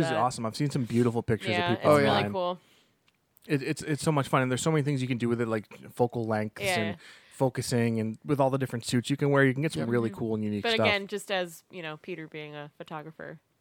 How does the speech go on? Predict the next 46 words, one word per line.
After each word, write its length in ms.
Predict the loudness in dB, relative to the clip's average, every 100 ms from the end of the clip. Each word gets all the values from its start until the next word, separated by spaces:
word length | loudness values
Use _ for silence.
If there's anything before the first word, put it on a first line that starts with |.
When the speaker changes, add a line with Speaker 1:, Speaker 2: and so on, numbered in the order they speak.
| -14
Speaker 1:
Yes. 200 | -8 -2
Speaker 3:
Yeah. 180 | 0 0
Speaker 2:
it 160 | -2 -4
works. 340 | -8 -10 -18 -6
And 280 | 4 4 4
the 60 | 0
music 280 | -6 -6 -12
is 100 | -10
great. 280 | -8 -10 -8
'Cause 120 | -2
I, 60 | -2
w-, 300 | -2 -6 -12
you 160 | -8 0
were 60 | 0
watching 260 | 2 0
the 120 | -2
Speaker 1:
It 80 | -2 2
was 120 | 6
the 40 | 8
end, 60 |
Speaker 2:
credits. 240 | 6 4 4
Speaker 1:
it 80 |
was 100 | 4 4
the 100 | 0
end 180 | -2
credits. 380 | 4 6 6 2
Speaker 2:
The 80 | 2
Speaker 1:
Uh, 40 | 2
Speaker 2:
end 60 |
Speaker 1:
like, 100 | 4 4
I 60 |
beat 60 | 4
Speaker 2:
credits, 180 | 4 2
Speaker 1:
the 60 |
Speaker 2:
and 80 | 0
I 20 |
Speaker 1:
main 80 | 0
Speaker 2:
was 120 | 0
like, 40 | 2
Speaker 1:
story, 280 | 4 4 0
Speaker 2:
"This 80 | -4
Speaker 1:
and 80 |
then 60 | -4
Speaker 2:
is 80 | -2
awesome." 540 | 2 2 0 -10 -18 _ _
Speaker 1:
Yeah, 120 | -6